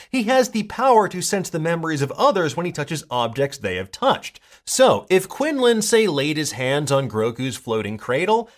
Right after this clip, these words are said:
he might have witnessed those same flashbacks we saw through Grogu's eyes in the Book of Boba Fett, despite Grogu having buried most of his traumatic memories deep inside.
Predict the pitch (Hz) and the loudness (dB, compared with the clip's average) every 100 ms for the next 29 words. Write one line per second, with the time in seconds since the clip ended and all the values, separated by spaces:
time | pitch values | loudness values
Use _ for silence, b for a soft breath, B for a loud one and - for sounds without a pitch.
0 | b 220 240 240 202 135 220 208 202 - | b -2 2 4 4 4 2 2 -2 0
1 | 185 175 - 160 143 - 202 247 - 185 | 0 2 0 -2 -2 0 2 2 2 0
2 | 180 180 170 165 156 151 113 127 302 220 | 0 -4 -2 0 0 -2 0 4 4 2
3 | 160 131 120 123 131 175 170 107 101 107 | -2 0 0 0 -2 -2 -4 -4 -6 -4
4 | - 254 226 - 117 117 - b b 208 | 2 4 4 2 0 -2 -4 b b 0
5 | 220 202 127 190 208 185 175 180 143 165 | 2 2 2 2 2 0 0 0 2 2
6 | 170 131 139 151 143 139 135 139 107 110 | 2 0 0 -2 -2 -6 -6 -4 -4 -4
7 | 170 294 202 170 147 101 90 98 104 - | 0 2 2 0 -2 -8 -10 -8 -6 -4
8 | 165 123 - | -2 -2 -6